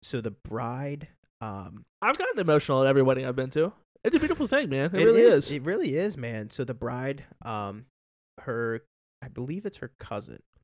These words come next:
Speaker 1: um, is, uh, special needs.
Speaker 2: Uh.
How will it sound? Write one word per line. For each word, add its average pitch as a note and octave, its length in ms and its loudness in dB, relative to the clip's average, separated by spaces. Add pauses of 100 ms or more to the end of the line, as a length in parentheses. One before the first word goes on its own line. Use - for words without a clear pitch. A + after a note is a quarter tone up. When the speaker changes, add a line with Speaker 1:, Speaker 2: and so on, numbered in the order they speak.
(340)
Speaker 1:
um, - 420 -14 (1200)
is, A#2 280 -8
uh, G2+ 260 -10
special - 320 -10
needs. A2+ 340 -10 (260)
Speaker 2:
Uh. B2 180 -4